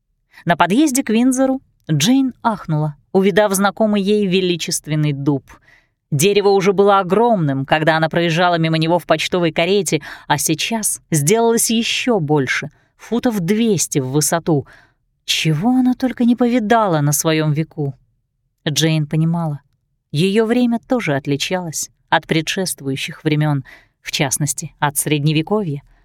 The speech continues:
когда простые люди были невольниками феодалов. На площадях горели костры — а чёрные дрозды служили начинкой для пирогов. В прошлом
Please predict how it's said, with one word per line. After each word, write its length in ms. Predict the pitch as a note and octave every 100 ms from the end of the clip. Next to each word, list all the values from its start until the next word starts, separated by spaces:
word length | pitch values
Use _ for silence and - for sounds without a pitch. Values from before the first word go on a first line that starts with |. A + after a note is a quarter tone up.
| _
когда 260 | - A3 B3+
простые 420 | C4 B3+ C4+ C4
люди 260 | C4+ B3 A#3+
были 380 | G#3 A3+ A3 -
невольниками 600 | E3+ D#3+ G#3+ G3+ D#3 C#3
феодалов. 720 | C3+ D3+ C#3 C3+ F3 F#3 - _ _ _ -
На 120 | F#3+
площадях 680 | G#3+ G#3+ - G3 A#3 A3
горели 340 | E3+ G3+ G3 F3
костры — 640 | E3 D#3+ - - A3 E3+ - - _ _
а 120 | D3+
чёрные 520 | C#3+ - E3+ E3 E3+ D#3+
дрозды 500 | E3 D#3+ D#3 G#3 - _ _ -
служили 440 | - C4 D#4+ D#4+
начинкой 640 | C#4+ C4 - C#4+ C#4+ C4+
для 120 | A#3
пирогов. 600 | A3+ A3 G#3+ G#3+ A3+ - _ _ _ _ _ _ _
В 140 | -
прошлом 640 | - E3+ E3+ - F3+ E3+